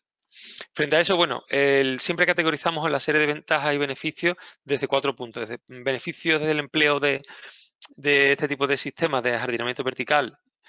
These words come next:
eh, para el medio ambiente, debido a la fijación de C O dos que permiten llevar a cabo la, la, la planta y la vegetación que está presente en, en, en estos sistemas, el aporte de oxígeno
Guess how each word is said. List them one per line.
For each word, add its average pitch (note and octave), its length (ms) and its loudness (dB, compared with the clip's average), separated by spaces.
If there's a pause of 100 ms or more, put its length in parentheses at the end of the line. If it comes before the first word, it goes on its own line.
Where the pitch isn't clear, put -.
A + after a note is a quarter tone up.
(300)
eh, B2+ 260 -2
para B2 220 2
el A2 60 -2
medio C3+ 180 0
ambiente, E3+ 340 -2
debido C3 320 0
a B2 40 2
la A#2+ 60 0
fijación B2 420 -8
de A#2+ 60 -8
C - 140 -10
O A#2 40 -6
dos B2+ 100 -4
que - 120 -10
permiten B2 640 -6
llevar A#2+ 240 0
a A#2 60 2
cabo A#2 200 2
la, A#2 220 0 (540)
la, A2+ 640 0
la A2+ 340 0
planta B2+ 240 -4
y A#2 40 0
la A2+ 60 4
vegetación A#2+ 580 -4 (320)
que - 80 -6
está C3+ 180 -2
presente B2+ 680 -2
en, A#2 200 -10
en, A#2 520 -8
en A2+ 180 -12
estos B2 220 -8
sistemas, E3 560 -2
el B2+ 100 -2
aporte C3 320 0
de B2+ 60 2
oxígeno E3 500 -2